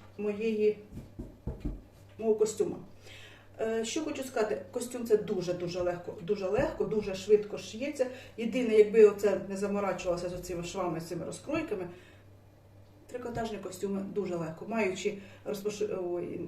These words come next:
вибачаюся, є і розпашувальна машина, е, маючи оверлок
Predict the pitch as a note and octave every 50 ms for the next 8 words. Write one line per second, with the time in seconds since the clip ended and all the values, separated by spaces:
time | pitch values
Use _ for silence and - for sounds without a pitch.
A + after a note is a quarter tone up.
0 | - - F#3 G3 F#3 F#3+ F#3+ G3+ F3+ E3+ E3+ E3+ F3 F#3+ F#3+ F3+ F3 F3 - -
1 | - E3+ - B3 C4 B3 A3 F#3+ F#3+ - F#3 F3+ E3+ - - - - - - -
2 | - - - - - F#3 F#3+ F3+ F3+ F3+ F#3 G#3 A3+ A#3+ A#3 A3 G#3+ - - A3
3 | G#3 G3 - - - - - A3 A3 B3 B3 C4+ C#4+ D#4 F4 F4 F4 -